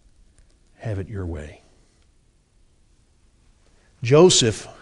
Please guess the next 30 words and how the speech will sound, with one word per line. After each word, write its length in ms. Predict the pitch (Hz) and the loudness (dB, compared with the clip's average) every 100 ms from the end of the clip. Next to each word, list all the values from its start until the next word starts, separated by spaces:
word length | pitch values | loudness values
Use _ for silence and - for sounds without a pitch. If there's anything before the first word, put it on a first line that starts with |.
| - | -6
<laughs> 1300 | - - - - - - - - - - - - - - | -6 -6 -12 -20 -20 -20 -20 -20 -20 -20 -20 -20 -18 -12
he's 460 | - 147 160 220 | -8 0 2 2
gonna 180 | - 247 | 2 0
have 140 | 185 175 | 0 -2
to 40 | |
take 220 | - 160 | -2 -2
care 220 | - 202 | 0 0
of 100 | 156 | 2
Mary. 560 | 127 139 226 151 107 98 - - _ _ _ _ _ _ - - _ - | 2 0 0 -2 -4 -6 -12 -20 _ _ _ _ _ _ -20 -20 _ -6
And 140 | 156 | -2
not 180 | 165 247 | 2 2
only 180 | 262 180 | 4 4
Mary, 580 | 165 214 302 123 95 90 - - _ _ _ _ _ _ _ _ _ _ - - - | 4 2 0 -2 -4 -8 -14 -20 _ _ _ _ _ _ _ _ _ _ -20 -20 -20
he 320 | - 175 254 | -2 2 2
has 120 | 262 | 2
been 200 | 190 185 | 2 0
given 340 | 151 190 175 165 | 2 2 2 -2
in 160 | 165 | 0
his 240 | 160 170 170 | 0 0 -2
hands 500 | - 214 160 143 120 | -8 -6 -4 -6 -4
the 120 | 131 | -4
care 760 | - - 208 196 120 110 117 - - _ _ _ _ | -6 -6 -4 -2 -2 -4 -6 -10 -20 _ _ _ _
and 100 | 143 | -14
the 40 | |
provision 800 | - 131 120 160 233 - 107 92 98 - - _ _ _ _ _ _ _ _ _ _ _ _ _ _ - | -8 -6 -2 -2 -2 -4 -6 -8 -12 -20 -20 _ _ _ _ _ _ _ _ _ _ _ _ _ _ -10
of 240 | 113 110 | -8 -6
the 80 | 104 | -8
Son 340 | - - 85 80 | -10 -10 -10 -12
of 100 | 92 | -10
God. 440 | 87 98 82 - | -10 -12 -16 -20